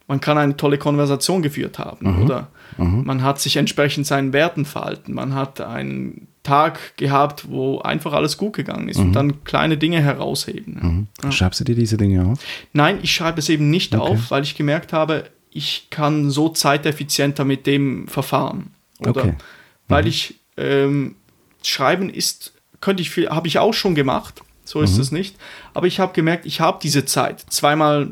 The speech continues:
Speaker 1: circa zwanzig Minuten auf dem Roller, wieso
Speaker 2: Mhm.
Speaker 1: nicht diese Zeit dann nutzen,
Speaker 2: Absolut,
Speaker 1: weißt du?
Speaker 2: absolut, genau,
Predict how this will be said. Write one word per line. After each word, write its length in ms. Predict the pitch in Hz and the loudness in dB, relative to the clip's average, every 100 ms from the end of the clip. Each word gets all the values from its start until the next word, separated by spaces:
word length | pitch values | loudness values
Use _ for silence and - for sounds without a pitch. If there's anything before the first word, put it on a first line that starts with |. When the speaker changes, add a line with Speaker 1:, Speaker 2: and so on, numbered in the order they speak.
| - | -8
Speaker 1:
circa 300 | - 147 147 | -4 -2 -2
zwanzig 380 | 139 143 143 143 | 0 0 0 0
Minuten 300 | 147 156 131 | 0 0 -2
auf 120 | 131 | -4
dem 160 | - 139 | -2 0
Roller, 360 | 139 156 139 180 | 2 2 0 -4
wieso 220 | 135 147 | -4 2
Speaker 2:
Mhm. 60 | 110 | 4
Speaker 1:
nicht 180 | 113 131 | 4 2
diese 180 | 147 | -2
Zeit 300 | 143 143 143 | 0 0 0
dann 300 | 135 147 147 - - | 0 0 -2 -6 -6
nutzen, 560 | 143 151 151 - - | -2 -2 -4 -8 -6
Speaker 2:
Absolut, 400 | - - 107 113 | -2 0 2 0
Speaker 1:
weißt 100 | 143 135 - - | -2 -8 -16 -8
du? 20 | |
Speaker 2:
absolut, 420 | 87 - 104 80 - | -6 -2 -2 -2 -2
genau, 180 | 92 | -2